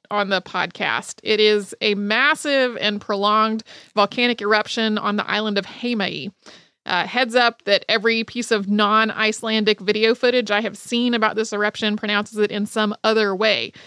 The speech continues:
like Jaime, or Heimei, or Heimi, but Heimei is closest to how I've heard people actually pronouncing it while I was in Iceland. Heimaey is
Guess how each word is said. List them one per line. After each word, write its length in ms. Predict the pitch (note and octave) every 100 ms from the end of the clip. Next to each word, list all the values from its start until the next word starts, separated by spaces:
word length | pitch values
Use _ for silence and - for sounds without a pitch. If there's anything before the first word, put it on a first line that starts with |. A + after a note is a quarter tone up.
| - -
like 160 | F#3+
Jaime, 640 | - D4 D#4 G#3+ B2+ G2 - -
or 120 | G3+
Heimei, 680 | G#3 - F4 D#4+ B3+ B3+ B3 - -
or 160 | G3+ G#3
Heimi, 640 | - C4+ B3 B3+ B3 A#3+ _ _ _ -
but 220 | G#3+ A#3+
Heimei 600 | - C4+ C4 A#3+ A3+ A3+
is 180 | G3+ -
closest 640 | - A3+ A3 G#3 - -
to 120 | G#3
how 200 | G3+ F#3+
I've 320 | F3+ E3+ F3
heard 240 | - G#3 G3+
people 260 | G3+ F3
actually 300 | E3 E3+ A3
pronouncing 460 | G3 G3 F#3 - F#3+
it 80 | -
while 160 | F3+
I 80 | F#3
was 120 | F#3+
in 200 | - F#3+
Iceland. 420 | F#3 F#3 G3+ E3 - - _ _ _ _
Heimaey 560 | D#4 F#4 D#4+ C#4 C4 B3+
is 240 | A3+ A3